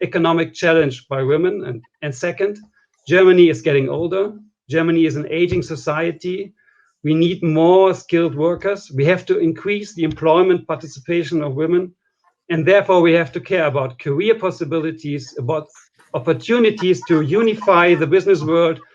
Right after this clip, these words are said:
with a chance to raise children for women, but also for men.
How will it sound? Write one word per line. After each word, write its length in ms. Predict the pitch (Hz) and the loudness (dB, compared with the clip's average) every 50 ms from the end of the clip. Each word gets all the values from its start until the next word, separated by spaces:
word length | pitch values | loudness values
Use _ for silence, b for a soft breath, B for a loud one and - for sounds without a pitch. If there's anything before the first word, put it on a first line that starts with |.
| b b b b b - | b b b b b 0
with 180 | 180 185 180 | 0 0 0
a 60 | 185 | -4
chance 420 | 175 - - 185 175 170 170 - - | -6 -2 0 2 2 2 2 -2 -4
to 180 | - 170 160 165 | -4 -2 0 2
raise 420 | 170 170 170 165 165 - - _ _ | 2 2 2 0 -2 -10 -20 _ _
children 520 | - - 190 202 208 208 214 240 302 - - _ _ _ _ _ _ _ _ _ | -4 0 0 2 2 0 0 -2 -6 -8 -12 _ _ _ _ _ _ _ _ _
for 160 | - 160 143 | 0 2 2
women, 300 | 143 180 190 220 226 - | 4 4 2 2 0 -2
but 200 | - 160 151 - - | -2 -2 -2 -2 -2
also 440 | 185 175 175 185 185 180 - 185 | -2 0 0 0 -2 -4 -6 -8
for 180 | 165 - - 180 | -6 -4 -2 -2
men. 360 | 170 175 165 139 120 113 - | 0 0 -2 -2 -4 -8 -12